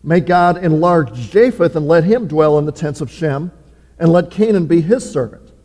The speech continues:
After the flood, Noah lived three hundred and fifty years, and all the days of Noah were nine hundred and fifty years, and he died.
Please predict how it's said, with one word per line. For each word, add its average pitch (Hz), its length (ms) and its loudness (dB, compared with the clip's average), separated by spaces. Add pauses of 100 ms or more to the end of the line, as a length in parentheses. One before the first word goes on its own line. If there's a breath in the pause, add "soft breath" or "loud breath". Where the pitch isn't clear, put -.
(520)
After 202 300 0
the 220 100 0
flood, 139 460 -2 (300)
Noah 160 320 2
lived 147 260 0
three 180 200 0
hundred 208 240 0
and 190 80 -8
fifty 190 280 -6
years, 123 440 -6
and 127 100 -10
all 156 280 0
the 175 80 -8
days 151 260 -2
of 156 120 -8
Noah 123 240 -6 (240 soft breath)
were 131 140 -10
nine 160 340 -8
hundred 143 240 -4
and 117 100 -10
fifty 139 300 -4
years, 120 460 -6 (500 soft breath)
and 143 460 -2 (600)
he 170 160 -4
died. 147 440 -6